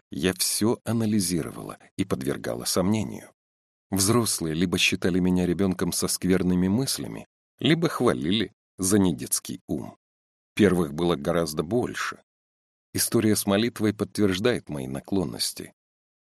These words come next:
Какой другой девятилетний ребёнок станет так долго раздумывать над обычным стишком?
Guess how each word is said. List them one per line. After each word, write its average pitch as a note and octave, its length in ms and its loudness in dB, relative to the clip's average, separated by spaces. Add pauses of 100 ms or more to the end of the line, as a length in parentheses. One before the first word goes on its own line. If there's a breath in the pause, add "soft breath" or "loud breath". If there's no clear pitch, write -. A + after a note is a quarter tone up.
(140)
Какой A2+ 300 2
другой G#2 400 4
девятилетний F2 680 0
ребёнок F2+ 420 0
станет E2+ 420 -2
так C2+ 180 -2
долго F2 320 0
раздумывать D#2+ 680 -2 (240)
над F#2+ 240 2
обычным E2+ 500 -2
стишком? - 680 -6